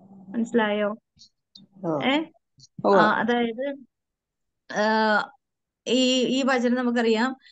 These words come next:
Speaker 1: സ്നാപക യോഹന്നാന്റെ പ്രഭാഷണത്തിലുള്ള വചനഭാഗമാണ്. ആ, യോഹന്നാൻ, ആ, ആ, ആ,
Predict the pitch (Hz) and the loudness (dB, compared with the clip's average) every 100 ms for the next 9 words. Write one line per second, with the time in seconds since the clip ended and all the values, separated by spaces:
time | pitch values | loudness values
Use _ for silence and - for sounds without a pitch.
0 | _ - 220 226 220 240 247 247 240 240 | _ -10 -2 0 0 0 2 2 2 2
1 | 220 226 247 247 214 214 233 220 208 214 | 2 0 0 -2 0 -2 -2 -4 -6 -2
2 | 226 214 214 208 208 196 190 202 190 196 | 0 0 0 -2 -2 -4 -2 -2 -2 -4
3 | 185 170 - - _ _ _ - 196 202 | -6 -8 -10 -16 _ _ _ -8 -2 0
4 | 208 208 214 214 226 240 233 214 208 208 | 2 2 2 0 0 -2 -2 -4 -2 -2
5 | 202 _ _ _ _ - 202 214 226 _ | -6 _ _ _ _ -8 -6 -6 -8 _
6 | _ _ _ _ _ _ - - - - | _ _ _ _ _ _ -20 -20 -20 -20
7 | - - | -12 -4